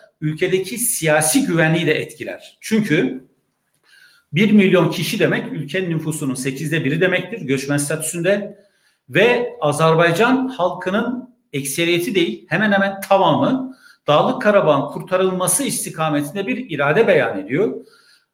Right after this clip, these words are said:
Aliyev'in siyaseten böyle bir irade beyanına karşı çıkması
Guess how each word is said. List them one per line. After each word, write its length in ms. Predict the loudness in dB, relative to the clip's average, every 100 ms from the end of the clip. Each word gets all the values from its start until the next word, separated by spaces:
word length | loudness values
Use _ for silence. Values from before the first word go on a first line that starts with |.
| -2
Aliyev'in 840 | 0 4 4 4 2 0 -8 -16
siyaseten 920 | -8 -6 0 4 4 2 0 -4 -6 0
böyle 300 | 4 4 4
bir 240 | 0 -4
irade 580 | 0 2 4 2 0 0
beyanına 540 | 0 2 2 0 -4 -4
karşı 380 | -2 -2 -4
çıkması 640 | -10 -10 -6 -4 -2 -4